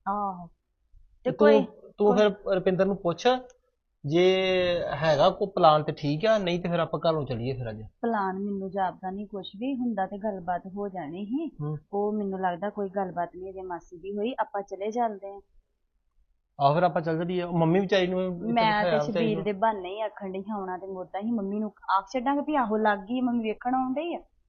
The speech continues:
Speaker 2: ਆਹੋ, ਚੱਲ ਜਾ ਫਿਰ, ਏਦਾਂ ਕਹਿ ਦਾਂਗੇ ਮੰਮੀ ਨੂੰ, ਕਹਿ ਦਾਂਗੇ, "ਹਾਂ, ਲੱਗ ਗਈ ਆ।"
Speaker 1: ਆਹੋ।
Speaker 2: ਆ ਮੰਮੀ ਨੇ ਕਿਹੜਾ ਪੀਣ ਆਉਣਾ ਇੱਥੇ ਦੇ
Speaker 1: ਆਹ, ਮੰਮੀ, ਮੰਮੀ।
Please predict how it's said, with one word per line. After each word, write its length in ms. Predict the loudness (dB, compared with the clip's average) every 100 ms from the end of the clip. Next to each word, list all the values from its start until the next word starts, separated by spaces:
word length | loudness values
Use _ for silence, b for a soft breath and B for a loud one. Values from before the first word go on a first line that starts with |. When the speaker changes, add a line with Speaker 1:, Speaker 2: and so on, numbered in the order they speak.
| -2
Speaker 2:
ਆਹੋ, 180 | 2 2
ਚੱਲ 160 | 2 2
ਜਾ 140 | 2
ਫਿਰ, 120 | 2
ਏਦਾਂ 240 | -2 -2 0
ਕਹਿ 120 | 2
ਦਾਂਗੇ 140 | 2
ਮੰਮੀ 140 | 0 -4
ਨੂੰ, 100 | -4
ਕਹਿ 100 | -4
ਦਾਂਗੇ, 140 | -4
"ਹਾਂ, 160 | -2 0
ਲੱਗ 180 | 0 0
ਗਈ 200 | 0 0
ਆ।" 80 | 0 -4 _ -8
Speaker 1:
ਆਹੋ। 280 | -4 -4
Speaker 2:
ਆ 20 | -4
ਮੰਮੀ 200 | -4 -4
ਨੇ 80 |
ਕਿਹੜਾ 140 | -2 -4
ਪੀਣ 220 | -4 -6
ਆਉਣਾ 140 | -4
ਇੱਥੇ 200 | -6 -8
ਦੇ 260 | -12 -12 -10 -10
Speaker 1:
ਆਹ, 200 | -10 -12 _ _ _
ਮੰਮੀ, 300 | 0 4 4 4 4 0 -8 _ _ _ _ _ _ _ -2
ਮੰਮੀ। 600 | 0 2 2 4 6 4